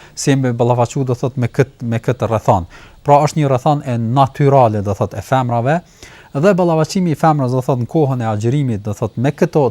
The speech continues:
të përmuajshme është natyrale, nuk duhet, do thot, t'i shqetësoj, as t'i bëj marak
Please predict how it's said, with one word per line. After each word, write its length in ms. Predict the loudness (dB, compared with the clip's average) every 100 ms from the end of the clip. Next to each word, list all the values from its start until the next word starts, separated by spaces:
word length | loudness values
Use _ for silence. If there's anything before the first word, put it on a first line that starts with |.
| -2
të 80 | -4
përmuajshme 560 | -2 -2 -4 -4 -4
është 200 | -4 -2
natyrale, 540 | -2 0 0 2 2 -4 -6 -6 -2
nuk 120 | 2
duhet, 200 | 4 2
do 80 | 2
thot, 160 | -2 -4
t'i 100 | -6
shqetësoj, 480 | -6 -6 -2 -2 0 0
as 180 | 0 -2
t'i 100 | -4 0
bëj 160 | 2 2
marak 440 | 2 4 2 -4